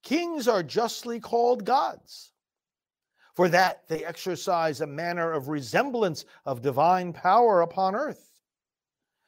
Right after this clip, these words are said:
They have power of raising and casting down, of life and of death." Oh, alarm should be going off in everybody's head about that.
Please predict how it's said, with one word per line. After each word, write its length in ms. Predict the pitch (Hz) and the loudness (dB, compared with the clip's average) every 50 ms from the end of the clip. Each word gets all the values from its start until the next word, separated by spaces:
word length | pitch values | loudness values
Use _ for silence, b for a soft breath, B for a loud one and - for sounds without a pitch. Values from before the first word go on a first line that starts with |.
| _ _ _ _ | _ _ _ _
They 100 | 147 151 | 4 6
have 180 | 165 175 165 - | 6 6 4 2
power 480 | - 151 185 190 214 226 226 214 185 | 2 6 8 10 10 12 10 10 10
of 120 | 175 156 135 | 8 6 6
raising 800 | 151 156 165 190 214 220 202 160 196 190 180 170 165 160 143 - _ _ _ _ _ _ _ _ _ - | 2 0 0 0 0 0 -2 -4 -4 -4 -4 -4 -8 -10 -12 -14 _ _ _ _ _ _ _ _ _ -12
and 220 | 143 139 139 131 | -10 -10 -10 -10
casting 600 | - - 190 196 196 180 - - - 202 190 190 175 | -6 -2 -2 0 0 -2 -4 -6 -6 -6 -4 -2 0
down, 560 | 175 165 160 156 156 151 147 147 143 143 139 _ _ _ _ _ _ _ _ - | 2 2 2 2 2 2 0 0 -2 -6 -12 _ _ _ _ _ _ _ _ -4
of 160 | 135 131 127 | -4 -4 -2
life 580 | 131 135 147 160 180 202 220 214 - - - - - | 0 4 6 8 8 8 6 2 -4 -10 -16 -14 -10
and 400 | 175 170 175 175 180 180 175 170 170 - | -8 -8 -6 -6 -6 -6 -6 -8 -6 -2
of 440 | - 156 151 151 147 147 135 131 139 - - 131 120 | 2 4 4 4 4 2 0 -4 -10 -16 -18 -14 -6
death." 460 | 139 175 165 143 123 127 127 - _ _ _ _ _ _ _ _ _ _ _ _ _ _ _ _ _ _ _ | -4 -2 -2 -2 -2 -6 -8 -12 _ _ _ _ _ _ _ _ _ _ _ _ _ _ _ _ _ _ _
Oh, 480 | - 123 127 143 147 139 135 120 107 92 | -6 -4 -2 -2 -2 -4 -4 -6 -8 -10
alarm 380 | 90 98 104 117 123 127 123 123 | -12 -10 -8 -6 -6 -6 -6 -10
should 260 | 113 - - 120 113 | -12 -12 -14 -12 -10
be 80 | 120 117 | -12 -8
going 360 | 113 123 117 117 117 113 113 | -6 -6 -4 -4 -6 -6 -8
off 280 | 117 120 117 110 - - | -6 -6 -6 -6 -8 -10
in 100 | 117 113 | -12 -10
everybody's 560 | 110 110 113 107 117 110 107 110 107 98 - | -10 -8 -8 -6 -4 -4 -4 -6 -8 -8 -6
head 240 | - 123 120 113 104 | -4 -2 -2 -2 -4
about 280 | 90 98 92 80 - - | -6 -10 -10 -10 -8 -6
that. 300 | 151 185 147 80 69 | -4 -4 -4 -6 -8